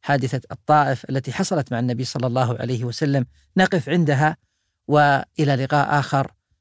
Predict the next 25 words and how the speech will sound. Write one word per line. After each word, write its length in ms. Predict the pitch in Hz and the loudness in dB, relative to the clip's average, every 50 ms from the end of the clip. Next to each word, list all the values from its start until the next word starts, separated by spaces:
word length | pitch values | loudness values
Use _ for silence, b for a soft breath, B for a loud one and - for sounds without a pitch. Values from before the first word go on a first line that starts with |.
| _ _ - | _ _ 0
نكمل 560 | 170 190 180 - 165 160 160 151 139 139 196 - _ _ _ _ _ _ _ | 0 0 0 2 0 2 2 2 0 -2 -4 -10 _ _ _ _ _ _ _
سيرة 320 | - - - 156 156 139 131 - | -8 -2 0 2 2 2 0 -2
الحبيب 420 | 139 120 - 135 123 139 135 127 | -4 -4 -2 -2 0 0 0 -2
صلى 220 | - - - 135 135 | -2 -4 -4 -4 -2
الله 300 | 127 127 120 123 113 123 | 2 2 2 2 2 -2
عليه 300 | - 117 123 127 113 123 | -4 -4 -4 -2 -2 -2
وسلم 500 | 127 120 - 139 120 120 123 127 120 117 | -4 -4 -4 -4 -2 0 0 0 0 0
ونستقي 480 | 120 135 151 139 - - 131 - 131 | -2 -2 -4 -6 -8 -8 -8 -6 -4
منها 340 | 127 127 123 117 131 127 117 - | -2 -2 -2 0 -2 -2 -2 -4
العظات 460 | 117 107 101 117 113 139 139 127 - - | -6 -8 -6 -2 0 2 0 0 0 -2
والعبر. 380 | 120 113 131 127 139 135 123 | -6 -4 -2 -2 0 0 -2
جزاكم 360 | 117 107 135 147 - - 131 | 0 0 0 -2 0 -2 -4
الله 120 | 139 131 127 | -4 -4 -4
خير 340 | - - 156 143 139 127 135 _ _ - | -2 0 0 0 0 -2 -6 _ _ -4
راشد 420 | 135 139 139 127 - - 120 - 113 | 0 0 0 0 0 -6 -10 -8 -8
وعبد 220 | 104 113 120 117 | -8 -6 -6 -6
العزيز 400 | 117 120 123 117 139 165 156 - - _ _ _ _ _ - | -6 -6 -4 0 2 2 2 0 -4 _ _ _ _ _ -4
على 380 | - 147 143 147 139 135 135 - _ _ _ _ _ - | 0 2 4 4 4 2 0 -2 _ _ _ _ _ -6
تفاعلكم 840 | - 127 - 147 131 113 113 135 127 127 - - 127 127 127 120 120 | -6 -2 0 2 2 2 0 -2 -4 -4 -4 -4 -2 0 0 -2 -4
وإثراءكم، 680 | - 127 - - 135 143 143 131 131 - 135 131 131 131 _ _ _ _ _ - | -6 -8 -2 2 4 4 4 4 2 0 -2 -2 -2 -2 _ _ _ _ _ -4
وأيضا 340 | 139 - - 175 151 156 | 0 2 2 2 2 2
نشكر 380 | 147 151 160 147 - - 156 143 | 2 0 0 -2 -4 -4 -6 -4
المستمعين 640 | 127 135 135 - - - 135 135 123 147 151 147 127 - | -4 -4 -6 -6 -6 -4 -4 -2 0 0 0 0 0 -2
على 180 | 139 135 135 | -2 -2 0
متابعتهم 680 | 131 127 - 143 127 120 123 135 160 - - 151 147 123 | 0 0 0 0 0 0 2 0 0 0 0 0 0 0